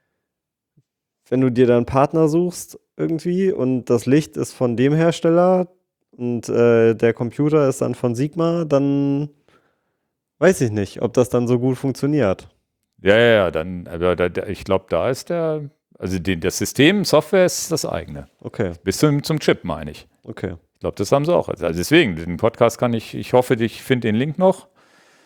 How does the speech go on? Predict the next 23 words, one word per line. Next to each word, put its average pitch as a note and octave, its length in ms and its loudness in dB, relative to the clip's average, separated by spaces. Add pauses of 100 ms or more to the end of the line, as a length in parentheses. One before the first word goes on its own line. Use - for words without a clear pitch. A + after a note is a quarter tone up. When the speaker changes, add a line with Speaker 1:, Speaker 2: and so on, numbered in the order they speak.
(440)
Speaker 2:
Ähm, B2+ 800 4
wenn A2 140 2
nicht, G#2+ 220 -2
kann A2+ 140 2
man A2 120 2
den G#2 140 0
sicherlich A#2 400 2
suchen G3 460 0 (920)
und G2 180 -2
finden, C#3 640 0
den, C3+ 320 -4
die, C3+ 180 -2
das B2+ 200 -4
Interview. C#3+ 500 -2
Aber A#2 180 2
das, - 520 -4
äh, G#2+ 840 4
in G2+ 80 -4
dem, G2 320 -4
in G2+ 140 -6
dem F#2+ 200 -8
Podcast E3+ 540 -2
war C#3 720 0